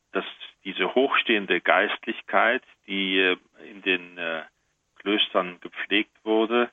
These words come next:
nun aufs Festland. Das Leben in den Gemeinschaften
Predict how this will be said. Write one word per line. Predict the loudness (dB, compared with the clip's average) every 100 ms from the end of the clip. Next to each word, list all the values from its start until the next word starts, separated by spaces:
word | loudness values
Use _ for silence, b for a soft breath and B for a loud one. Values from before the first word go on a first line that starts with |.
| _ _ _ _
nun | -4 -2 -2 0
aufs | 0 0 0
Festland. | -2 -4 -12 -12 -12 -20 -20 _ _ _ _ _ _ _ b b b b b b b _ _ _ -4
Das | -2 2
Leben | 4 2 0
in | -2 0
den | 2 2 0
Gemeinschaften | 2 4 2 0 -4 -8 -10 -8 -8